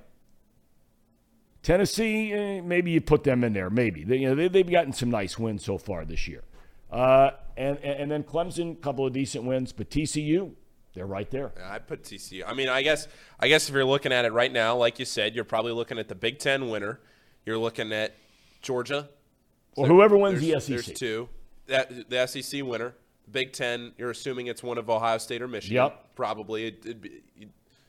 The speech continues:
Speaker 2: be, have a hard time saying it's not one of those two.
Speaker 1: Yep.
Speaker 2: And then from there, I mean, Tennessee, Alabama.
Speaker 1: Georgia, if they lose.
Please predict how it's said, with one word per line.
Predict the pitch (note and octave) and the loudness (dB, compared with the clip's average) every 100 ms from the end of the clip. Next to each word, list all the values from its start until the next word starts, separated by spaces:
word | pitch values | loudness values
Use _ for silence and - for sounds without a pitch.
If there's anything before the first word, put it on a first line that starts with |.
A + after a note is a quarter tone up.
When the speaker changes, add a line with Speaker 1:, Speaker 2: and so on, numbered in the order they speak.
| _ | _
Speaker 2:
be, | - | -4
have | C#3 C#3+ | 4 6
a | |
hard | C3+ C3+ C3 | 6 4 2
time | C3 A#2+ | -2 -2
saying | C3+ B2 | -4 -4
it's | A#2 | -6
not | B2+ A#2 | -6 -4
one | A#2+ | -4
of | A#2 | -2
those | A2 G#2+ | -4 -4
two. | A2 G#2+ - | -8 -8 -6
Speaker 1:
Yep. | A#2 B2 - - _ _ _ _ _ _ _ _ _ | 0 0 -2 -20 _ _ _ _ _ _ _ _ _
Speaker 2:
And | - F#2 | -14 -10
then | G#2 B2 D#3 | -6 -6 -8
from | - A#2+ | -12 -8
there, | C3 G3 F3+ F#3 F#3+ _ - | -6 -4 -6 -6 -10 _ -20
I | |
mean, | - _ _ _ | -20 _ _ _
Tennessee, | - A2 D3+ - D#3+ E3+ E3+ - | -10 -8 -8 -10 -10 -10 -14 -8
Alabama. | B2 C#3+ C#3+ C3+ D3 D#3+ E3 E3 _ _ _ _ _ | -6 -4 -4 -6 -6 -8 -8 -10 _ _ _ _ _
Speaker 1:
Georgia, | - G#2 A#2 A2 C3 | -10 -2 -2 2 0
if | C3 | 2
they | C#3 | -2
lose. | C#3+ C#3 D3 D3 - - | 2 0 0 -6 -12 -20